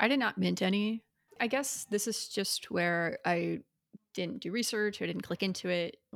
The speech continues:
I think that from a thumbnail perspective, you know, if you're just, like, glancing through the, the incoming feed on F X Hash, we see some,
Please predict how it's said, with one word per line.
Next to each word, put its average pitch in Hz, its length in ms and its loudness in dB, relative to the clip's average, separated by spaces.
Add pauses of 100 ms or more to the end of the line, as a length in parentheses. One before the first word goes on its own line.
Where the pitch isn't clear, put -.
(160)
I 196 100 2
think 196 280 -2
that 190 200 -6
from 175 200 -4
a 170 100 -2
thumbnail 175 400 -4
perspective, 226 720 -2 (720)
you 185 80 0
know, 180 80 4
if 165 100 -2
you're 185 100 4
just, 180 160 -2
like, 180 220 -2
glancing 165 440 -4
through 165 180 -2
the, 165 380 0 (340)
the 160 120 -2
incoming 170 480 -2
feed 170 420 -2
on 175 140 -2
F 165 120 -4
X - 140 -6
Hash, - 320 -10
we 185 80 -4
see 208 220 -4
some, 190 180 -2